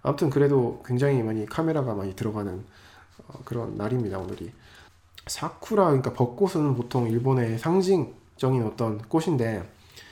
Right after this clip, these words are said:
이게 시작과 끝을 의미해요. 음, 왜 그러냐면은 그 사쿠라가 필 때 사쿠라라고 하겠습니다. 그러니까 뉘앙스적으로 사쿠라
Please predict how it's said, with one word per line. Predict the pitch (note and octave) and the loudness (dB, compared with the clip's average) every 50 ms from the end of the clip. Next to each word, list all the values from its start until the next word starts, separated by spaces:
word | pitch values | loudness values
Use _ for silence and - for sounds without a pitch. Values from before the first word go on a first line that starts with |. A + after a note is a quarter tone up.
| - - - - | -20 -20 -18 -14
이게 | - C3+ - B2 A#2 A#2 | -8 -2 -2 -2 0 -2
시작과 | - - - A#3 A#3 A#3+ - G3 E3 - | -4 -4 -2 -2 -2 -2 -2 -4 -4 -2
끝을 | - G3+ G#3 - G3+ F3 C#3 A#2+ - - - | -4 -2 0 4 4 6 4 4 2 -2 -4
의미해요. | A2+ A2+ A#2+ B2 A#2 C3 D3 A#2 G2 A2+ - - - - _ - - - | -2 0 2 2 2 2 2 0 -2 -4 -8 -12 -16 -20 _ -18 -12 -10
음, | A2 G2+ G2 G2+ G2 | -8 -8 -6 -4 -2
왜 | G#2 A2 | 0 2
그러냐면은 | C3+ C#3+ D3+ D3+ D3+ C#3 B2+ A#2+ A#2+ B2+ C3 B2 A2+ B2 - - - - - - - - - - - - - _ _ _ _ _ - | 4 4 4 4 4 4 4 4 4 4 2 2 0 -2 -8 -14 -20 -20 -20 -20 -20 -20 -20 -20 -20 -20 -20 _ _ _ _ _ -8
그 | - - A#2 A2+ A2+ | -4 -2 0 0 -2
사쿠라가 | A2 - C#3 C#3 - - - G3+ G3+ G3+ F#3+ F3+ F3 F3 E3 E3 | -2 -6 -10 -12 -12 -6 0 2 4 4 4 4 4 2 0 2
필 | - F#3+ F#3+ F3 F#3 | 4 2 2 2 2
때 | - C#3 C3 A#2+ G2+ F#2 A2 - - _ _ _ _ - - | 2 2 2 2 0 -2 -6 -12 -18 _ _ _ _ -12 -8
사쿠라라고 | - - - F#3 F3+ E3 D#3+ C#3+ A#2+ A#2+ | -8 -4 -2 0 0 2 2 2 4 4
하겠습니다. | B2+ C3+ C3+ C#3 C#3 A2+ G#2 G2+ G2+ - | 2 2 2 0 -2 -4 -4 -4 -6 -6
그러니까 | - - F#2+ G2 G#2+ | -8 -8 -6 -2 0
뉘앙스적으로 | A#2 B2+ C3+ C3+ C3+ D#3 C3 B2 A#2 A2 A2 G#2+ G#2 G2+ | 2 2 2 2 2 2 4 4 4 2 2 0 -2 -4
사쿠라 | - - - - - - G#3 F#3 F3 E3 E3 - - | -6 -10 -14 -12 -6 -4 -2 -2 -2 -4 -8 -10 -12